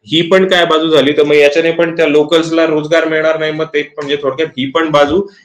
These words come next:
एकटे म्हणजे एका, एक को-, एका कोपऱ्यात जाणारी बाजू आहे. तर थोडक्यात काय की अशी कुठली एक बाजू आपल्याला घेता येणार नाही, मधला मार्ग वापरावा लागेल. आणि मग मधला मार्ग काय असू शकतो? The best possible way is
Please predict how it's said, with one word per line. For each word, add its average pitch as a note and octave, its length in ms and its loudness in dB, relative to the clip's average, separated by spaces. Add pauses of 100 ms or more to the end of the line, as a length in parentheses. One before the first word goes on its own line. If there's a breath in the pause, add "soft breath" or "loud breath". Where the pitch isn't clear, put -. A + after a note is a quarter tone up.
(160)
एकटे D3+ 480 0
म्हणजे C3+ 180 -2
एका, C#3+ 540 0 (240)
एक E3+ 200 0 (120)
को-, D3 180 -2
एका F3+ 300 2
कोपऱ्यात E3 380 0
जाणारी D3 340 2
बाजू A#2 260 2
आहे. G#2 120 0
तर A#2 140 -2
थोडक्यात B2+ 260 -2
काय D#3 240 -2
की D3+ 140 -2
अशी D#3+ 180 -2
कुठली D#3 500 -2
एक E3+ 160 -2
बाजू E3 200 2
आपल्याला D#3 320 -2
घेता C3 260 0
येणार A#2+ 220 -2
नाही, C#3 140 -4 (340 soft breath)
मधला B2 380 0
मार्ग D#3+ 200 2
वापरावा C#3 420 2
लागेल. B2+ 340 0 (120)
आणि C#3+ 160 0
मग D#3 240 -2
मधला C3+ 360 -2
मार्ग D#3 280 0
काय D3+ 220 0
असू - 160 -4
शकतो? - 480 -8 (260)
The B2 100 0
best C3+ 500 -2
possible C3 420 0
way C3+ 240 4
is C3 60 2